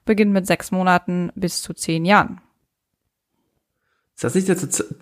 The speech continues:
Speaker 2: das im Prinzip der, zurzeit ist das auch schon drin in hundertsechsundsiebzig, meine ich.
Speaker 1: Das ist bestimmt da auch schon drin.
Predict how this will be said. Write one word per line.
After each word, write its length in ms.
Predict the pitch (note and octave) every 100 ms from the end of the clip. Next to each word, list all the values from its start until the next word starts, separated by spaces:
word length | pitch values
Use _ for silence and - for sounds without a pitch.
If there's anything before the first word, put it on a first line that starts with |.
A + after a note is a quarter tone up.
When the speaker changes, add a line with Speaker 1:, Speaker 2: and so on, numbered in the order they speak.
| _ -
Speaker 2:
das 240 | C#3 -
im 140 | -
Prinzip 360 | C3 D3 E3 E3
der, 460 | C#3 A#2+ - - -
zurzeit 340 | D3 - D#3+
ist 140 | F3+
das 120 | D#3+ -
auch 120 | E3
schon 220 | - B2+
drin 200 | A2 A#2
in 80 | A#2+
hundertsechsundsiebzig, 880 | B2+ A#2+ B2 - B2+ B2 - C3 -
meine 260 | C3 B2 B2+
ich. 180 | - -
Speaker 1:
Das 160 | G3 F#3+
ist 140 | - _ - G3+
bestimmt 800 | G3 - - G#3 A#3 B3+ - -
da 220 | A3+ G3+
auch 140 | F#3 F3+
schon 260 | - E3
drin. 380 | E3 E3 E3+